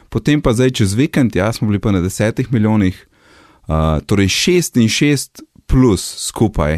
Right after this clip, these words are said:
sta imela deset milijonov, a ne. Medtem ko lani, a,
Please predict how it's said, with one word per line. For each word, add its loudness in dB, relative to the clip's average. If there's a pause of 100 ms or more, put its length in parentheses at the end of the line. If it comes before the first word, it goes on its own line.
(300)
sta -8
imela 2
deset -2
milijonov, -2
a -4
ne. -4 (640)
Medtem -2
ko -2
lani, 0 (400)
a, -2